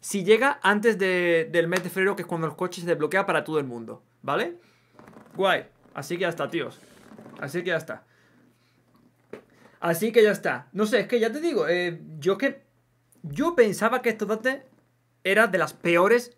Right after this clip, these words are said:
de Gran Turismo. Pero hay gente que todavía sigue con la cantinela de,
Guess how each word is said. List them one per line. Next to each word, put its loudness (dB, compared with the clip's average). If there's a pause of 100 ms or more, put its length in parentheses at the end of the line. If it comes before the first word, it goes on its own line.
de -2
Gran -2
Turismo. -6 (380)
Pero 6
hay 10
gente 4
que 4
todavía 2
sigue 0
con 4
la 4
cantinela 0
de, 0